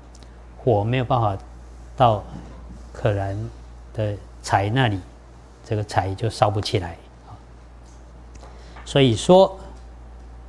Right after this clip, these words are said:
不至则不烧，火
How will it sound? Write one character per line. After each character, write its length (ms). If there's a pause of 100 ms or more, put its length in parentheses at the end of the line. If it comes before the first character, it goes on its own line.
(720)
不 100
至 500
则 360 (100)
不 120
烧， 440 (640)
火 240